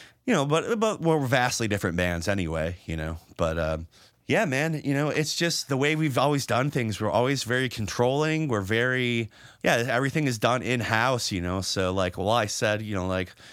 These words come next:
we have given people production credits, but we haven't really let them stick their finger in the pie.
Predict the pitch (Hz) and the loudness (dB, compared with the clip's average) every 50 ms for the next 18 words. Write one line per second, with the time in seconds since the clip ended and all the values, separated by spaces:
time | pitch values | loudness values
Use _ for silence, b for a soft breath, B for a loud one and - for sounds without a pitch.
0 | B B B B 131 135 - 147 156 170 160 147 - 147 143 131 127 143 135 123 | B B B B -2 0 2 2 2 2 0 -2 -4 -4 -4 -4 -4 -4 -4 -4
1 | 120 107 123 117 117 120 117 - 117 110 - - 117 127 127 113 101 - - - | -4 -2 -2 0 0 0 0 -2 -4 -4 -2 0 0 2 2 0 -2 -4 -4 -2
2 | - 98 92 92 92 - b b b b b 135 127 156 180 180 160 127 120 143 | 0 0 0 0 -2 -6 b b b b b 2 2 4 2 2 0 0 0 0
3 | 147 135 117 107 120 123 - - 117 110 - - - 123 110 - - 104 92 - | 0 0 0 2 2 2 2 0 -2 -2 -2 -2 -2 -4 -2 -2 -2 -4 -2 0
4 | 117 110 104 98 95 87 95 92 87 87 - - 98 92 87 85 80 80 80 | 0 0 0 0 0 0 0 0 0 0 0 0 2 2 2 0 -2 -4 -6